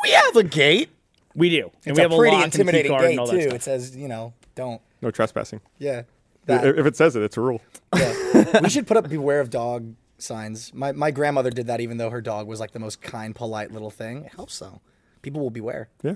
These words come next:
Speaker 3: The,
Speaker 1: Yeah.
Speaker 3: the, nobody wants to get bitten.
Speaker 1: Mm-mm.
Speaker 3: Um,
Speaker 1: Fuck that shit.
Speaker 3: did you, did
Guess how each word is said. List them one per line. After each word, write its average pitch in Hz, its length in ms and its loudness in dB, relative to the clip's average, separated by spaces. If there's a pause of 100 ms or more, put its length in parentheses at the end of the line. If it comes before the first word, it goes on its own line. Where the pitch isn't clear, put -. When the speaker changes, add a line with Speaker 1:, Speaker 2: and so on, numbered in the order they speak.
(160)
Speaker 3:
The, 120 120 4
Speaker 1:
Yeah. 160 200 -4
Speaker 3:
the, 131 180 0
nobody 147 240 2
wants 143 140 0
to - 40 -10
get 135 140 -6
bitten. 120 260 -4 (180)
Speaker 1:
Mm-mm. 143 100 -14 (400)
Speaker 3:
Um, 127 420 2
Speaker 1:
Fuck 113 40 -2
that 113 120 -6
shit. 110 160 -16 (240)
Speaker 3:
did 131 140 -4
you, 240 320 -2
did 165 120 -2